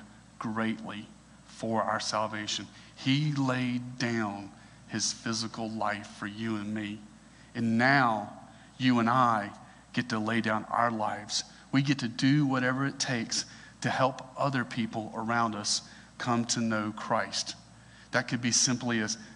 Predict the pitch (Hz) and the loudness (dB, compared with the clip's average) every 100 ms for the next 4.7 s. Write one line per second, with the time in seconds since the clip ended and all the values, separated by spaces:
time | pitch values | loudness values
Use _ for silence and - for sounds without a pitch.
0 | - - - 120 123 139 143 143 143 156 | -20 -10 -2 -2 0 2 4 4 4 2
1 | 147 - 135 - 110 107 104 95 98 - | 0 -4 -2 -2 -2 -2 -4 -6 -8 -14
2 | - - - - - - 123 120 123 135 | -20 -20 -20 -20 -18 -4 0 4 4 6
3 | 131 117 104 104 104 98 101 - 117 120 | 2 2 0 -2 -4 -6 -12 -4 -4 0
4 | 131 127 127 123 110 107 | 2 2 2 -2 -6 -6